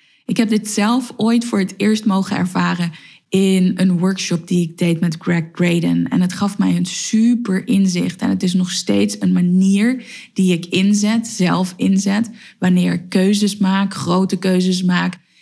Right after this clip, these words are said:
in mijn privéleven, in mijn business of wat er ook op mijn pad komt in mijn leven. En we werken hier dus ook mee in mijn retreat of in mijn één-op-één programma's.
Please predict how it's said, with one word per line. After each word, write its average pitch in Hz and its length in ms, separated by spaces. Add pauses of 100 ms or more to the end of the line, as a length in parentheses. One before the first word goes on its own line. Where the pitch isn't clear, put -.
(120)
in 196 160
mijn 202 120
privéleven, 180 840
in 196 120
mijn 202 200
business 175 760 (200)
of 175 200
wat 175 200
er 185 140
ook 170 460 (160)
op 202 180
mijn 165 260
pad 240 260
komt 180 280
in 180 100
mijn 165 220
leven. 170 480 (1000)
En 254 600 (240)
we 202 140
werken 185 400
hier 180 160
dus 170 220
ook 165 200
mee 170 420
in 190 200
mijn 185 260
retreat 170 580
of 160 280
in 190 320
mijn 160 480 (240)
één-op-één 165 580
programma's. 170 840